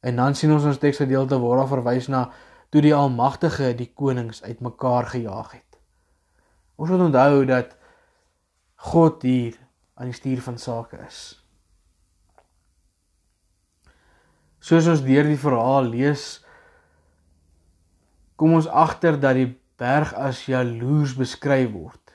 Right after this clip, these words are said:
oor die feit dat God 'n ander berg, Sion, as sy woonplek uitgekies het. Die beskrywing van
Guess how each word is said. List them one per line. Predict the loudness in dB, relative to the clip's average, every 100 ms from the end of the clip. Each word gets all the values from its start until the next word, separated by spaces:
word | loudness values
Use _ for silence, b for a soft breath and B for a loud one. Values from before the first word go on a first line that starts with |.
| _
oor | -8
die | -6 -8
feit | 0 2 2
dat | 0 -4
God | -8 -2 -2 -4 _ _ _ _ -14
'n | -6
ander | 0 2 2
berg, | 0 0
Sion, | -8 0 2 2
as | -2 -12
sy | -8 -8
woonplek | -6 -6 -6 -4 -6 -6
uitgekies | -10 -12 -20 -20 -20
het. | -20 _ _ _ _ _ _ _ _ _ _ _
Die | -2
beskrywing | -2 2 2 6 4 4 -2
van | -6 -10 -10